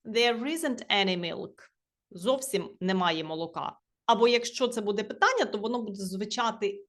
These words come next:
is there any milk? І none ми вживаємо without a noun, без іменника. There is none. Немає зовсім когось або чогось.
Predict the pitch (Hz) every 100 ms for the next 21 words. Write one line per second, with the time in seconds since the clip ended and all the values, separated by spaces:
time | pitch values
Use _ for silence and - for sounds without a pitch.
0 | _ - 339 381 370 226 196 226 196 185
1 | - 202 196 185 175 165 165 311 - -
2 | - _ _ _ _ _ - - - _
3 | - 240 - - 214 214 180 170 302 403
4 | - 214 208 165 180 170 180 214 294 349
5 | 370 - - 240 247 254 269 247 233 190
6 | 175 160 - - - _ 156 185 233 196
7 | 180 165 156 - - - - _ - -
8 | _ 214 277 277 269 247 240 185 196 196
9 | - _ _ _ _ - 196 202 220 277
10 | 339 339 - 185 185 185 - - - 156
11 | _ _ - 170 202 - 135 160 185 -
12 | _ - 180 - - -